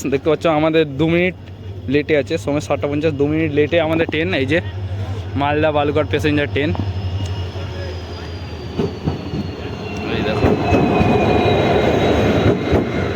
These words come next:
Wow। আর প্রচুর ভিড় কিন্তু গাজলে, দেখতে পাচ্ছ প্রচুর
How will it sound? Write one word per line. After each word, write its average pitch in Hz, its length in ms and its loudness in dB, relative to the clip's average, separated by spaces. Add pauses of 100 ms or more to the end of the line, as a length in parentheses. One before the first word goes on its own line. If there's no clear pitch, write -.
(2750)
Wow। - 380 2 (3750)
আর 151 160 0
প্রচুর 175 280 4 (100)
ভিড় 202 220 4
কিন্তু 214 160 2 (100)
গাজলে, 180 360 2
দেখতে 185 180 2
পাচ্ছ - 160 0 (920)
প্রচুর 185 260 4